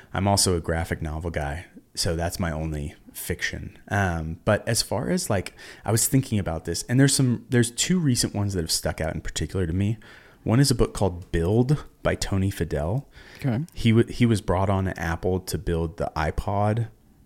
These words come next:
Speaker 1: took that through, like, sixteen generations, and then built the iPhone, and then started Nest learning thermostats. So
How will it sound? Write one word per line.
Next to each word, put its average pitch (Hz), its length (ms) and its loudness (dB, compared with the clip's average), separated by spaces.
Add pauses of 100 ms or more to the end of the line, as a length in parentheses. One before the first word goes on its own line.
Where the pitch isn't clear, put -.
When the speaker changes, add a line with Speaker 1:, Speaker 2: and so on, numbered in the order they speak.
(140)
Speaker 1:
took 110 220 0
that - 180 2
through, 92 200 -2
like, 82 180 -2
sixteen - 580 0
generations, 90 760 -2
and 82 120 -2
then 85 160 -2
built 85 260 -2
the 67 80 -6
iPhone, 104 760 0 (680)
and 95 240 0
then 92 460 -2
started 90 520 0
Nest 85 600 -2
learning 82 460 -4
thermostats. 113 840 -2 (220)
So 87 460 0